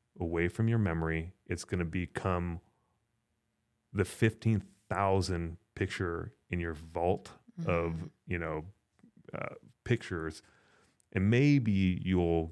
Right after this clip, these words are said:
Speaker 1: get to it when you're scrolling through fifteen thousand pictures.
Speaker 2: Yeah.
Speaker 1: But if you're present right now,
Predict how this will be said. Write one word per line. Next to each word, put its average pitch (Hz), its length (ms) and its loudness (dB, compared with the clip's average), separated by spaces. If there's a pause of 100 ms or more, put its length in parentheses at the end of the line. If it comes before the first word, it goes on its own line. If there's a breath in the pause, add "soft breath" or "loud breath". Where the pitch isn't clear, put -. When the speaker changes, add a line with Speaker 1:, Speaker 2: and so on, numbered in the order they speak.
Speaker 1:
get 87 380 2 (640)
to 87 200 4
it 80 280 0 (720)
when 90 180 4
you're 85 280 2 (220)
scrolling 85 600 2
through 85 200 -4
fifteen 87 840 0
thousand 82 380 -2
pictures. 87 280 -4
Speaker 2:
Yeah. - 80 -8
Speaker 1:
But 82 180 -2
if 82 140 -4
you're 87 140 -4
present 117 500 -2
right 101 180 -2
now, 80 360 -6